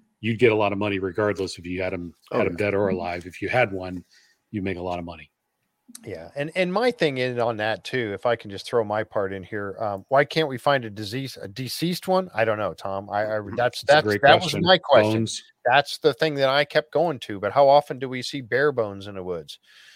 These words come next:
Speaker 3: Um,
Speaker 1: Right.
Speaker 3: nature has a way of making all these things disappear over time. But again, I, I just, that's, that's kind of the thing that I always struggled with is, "Where's the bones? Where's the body? Where's the skull?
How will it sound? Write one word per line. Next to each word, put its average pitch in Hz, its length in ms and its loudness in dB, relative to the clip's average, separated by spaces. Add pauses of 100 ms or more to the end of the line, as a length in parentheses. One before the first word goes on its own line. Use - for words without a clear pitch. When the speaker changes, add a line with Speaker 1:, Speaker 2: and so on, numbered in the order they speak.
(320)
Speaker 3:
Um, 101 260 -2
Speaker 1:
Right. 92 80 -2
Speaker 3:
nature 117 400 -4
has 131 240 0
a 131 40 -2
way 139 200 0
of 107 100 0
making 113 260 -6
all 113 100 0
these 117 220 -8
things 117 220 -10
disappear 120 520 -4
over 104 160 -6
time. 147 320 -2
But 95 180 -6
again, 123 480 -2
I, 101 200 -8 (120)
I 98 80 -6
just, 107 360 -12
that's, - 420 -2 (480)
that's 123 260 0
kind 147 260 -2
of 143 60 -2
the 143 100 2
thing 147 220 -2
that 127 120 2
I 120 180 2
always 143 220 -2
struggled 147 420 0
with 98 260 -8
is, 92 140 -14
"Where's 113 280 -2
the 151 80 0
bones? 123 440 0
Where's 104 240 -4
the 135 120 -2
body? 113 640 2
Where's 117 280 -6
the 135 120 -8
skull? 135 640 -2